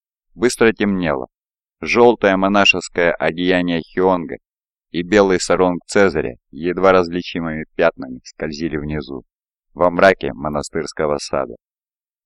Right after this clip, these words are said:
Там в чёрной гуще деревьев и кустарников сотнями зеленоватых пунктиров искрились светлячки. «Словно звёзды», подумала Рая.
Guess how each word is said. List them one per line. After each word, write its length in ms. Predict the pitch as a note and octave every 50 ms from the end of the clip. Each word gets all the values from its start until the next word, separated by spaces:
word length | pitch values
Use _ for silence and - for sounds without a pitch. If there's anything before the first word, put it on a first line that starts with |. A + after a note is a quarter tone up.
| _ _ -
Там 220 | G2+ G#2 A2+ A#2+
в 20 | A2+
чёрной 400 | - - A#2 A2 A#2 A2+ A2+ A2
гуще 380 | G#2 A2 A2 G#2+ - - G#2
деревьев 500 | F#2 G2+ G#2 G2+ A2 G#2+ G2+ F2+ E2+ E2 -
и 120 | - G#2+
кустарников 760 | - - - F#2 - - - G2 G2 F2+ F2+ D#2 C#2 - - - _ _ _ _ _
сотнями 560 | - - - - A2+ A2 - F#2+ F#2+ F#2 F2+
зеленоватых 640 | F2 D#2 F2+ E2 F2+ F#2 F2+ F2+ F#2 F#2 F2+ - - - _ -
пунктиров 580 | F#2 F2+ E2 _ _ - G2 F#2 E2+ D2+ - _ _ _ -
искрились 640 | F2 E2+ - - - E2 E2+ E2+ E2 D#2+ - -
светлячки. 680 | - D#2+ D#2+ - D#2+ D#2 D2+ - - - - C#2 B1 _ _ _ _ _ _ _ _ _ _ _
«Словно 440 | - - G#2+ A2 A#2 A#2+ A#2+ A#2+ A#2
звёзды», 500 | G#2+ A2+ A2 G#2 F2 D#2+ - - - - _ _
подумала 480 | - D2+ D2+ E2 E2+ E2 D#2 D#2 D#2 D2+
Рая. 300 | E2 D#2 C#2+ C2+ B1+